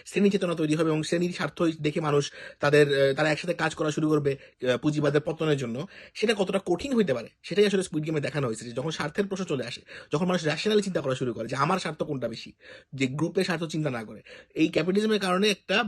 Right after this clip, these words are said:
ব্যক্তিতান্ত্রিকতা তৈরি হয়, ইন্ডি-, ইন্ডিভিজুয়ালিজম তৈরি হয়, যে আমি নিজে আরও বড় লোক হব, আমার নিজের জন্য আরও বেশি করবো, আমার গোষ্ঠীর জন্য, আমার সম্প্রদায়ের জন্য আমি বেশি করবো, এইটা মাথায় থাকে না। So, পুঁজিবাদের কারণে ক্লাস কনসাসনেস ভেঙে যায় এবং ক্লাস কনসাসনেস তৈরি করা, শ্রেণী চেতনা তৈরি করা কতটা কঠিন হইতে পারে,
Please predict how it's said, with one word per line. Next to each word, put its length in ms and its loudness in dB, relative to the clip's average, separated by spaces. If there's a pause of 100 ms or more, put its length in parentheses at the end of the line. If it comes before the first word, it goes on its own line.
(120)
ব্যক্তিতান্ত্রিকতা 480 0
তৈরি 180 0
হয়, 140 -4
ইন্ডি-, 260 -6
ইন্ডিভিজুয়ালিজম 560 2
তৈরি 160 -2
হয়, 80 -2
যে 80 -2
আমি 120 0
নিজে 300 4
আরও 120 6
বড় 200 2
লোক 160 -6
হব, 160 -14 (220)
আমার 200 4
নিজের 220 6
জন্য 140 -2
আরও 140 0
বেশি 200 -4
করবো, 180 -4
আমার 120 2
গোষ্ঠীর 360 0
জন্য, 300 0 (200)
আমার 140 0
সম্প্রদায়ের 460 2
জন্য 160 0
আমি 100 0
বেশি 180 -4
করবো, 260 0 (240)
এইটা 260 0
মাথায় 240 -2
থাকে 200 -12
না। 140 -20 (360)
So, 160 6
পুঁজিবাদের 460 2
কারণে 220 2
ক্লাস 300 0
কনসাসনেস 440 -2
ভেঙে 240 2
যায় 80 -4
এবং 120 -4
ক্লাস 200 -4
কনসাসনেস 380 -6
তৈরি 180 0
করা, 360 -8
শ্রেণী 180 -4
চেতনা 240 -2
তৈরি 200 2
করা 240 -6 (300)
কতটা 320 4
কঠিন 240 0
হইতে 180 4
পারে, 180 -14